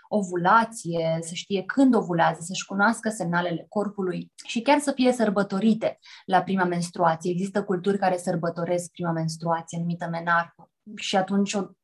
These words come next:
se schimbă absolut complet experiența dacă tu ești sărbătorită în această etapă de tranziție a vieții tale față de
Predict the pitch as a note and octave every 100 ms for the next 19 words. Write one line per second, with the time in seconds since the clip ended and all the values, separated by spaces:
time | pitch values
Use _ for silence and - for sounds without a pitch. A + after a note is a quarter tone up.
0 | _ _ A3 G3+ B3 A#3 A3 A3 G#3+ G#3
1 | - _ - - G#3 G3 G3+ G3+ G3+ -
2 | F3+ - F#3 F3+ F#3+ G3 F3+ E3+ E3+ F3+
3 | F3 - - G#3 G#3 G3+ G3 F3 F#3 F#3
4 | G3 A3+ F#3+ E3+ F3 F#3+ F#3+ F3+ G3 F#3+
5 | F#3 F3+ F3+ E3+ F3 F#3 F3+ F#3 F3+ F3+
6 | F#3 F#3 F#3 F3+ F3+ E3+ F3+ F3+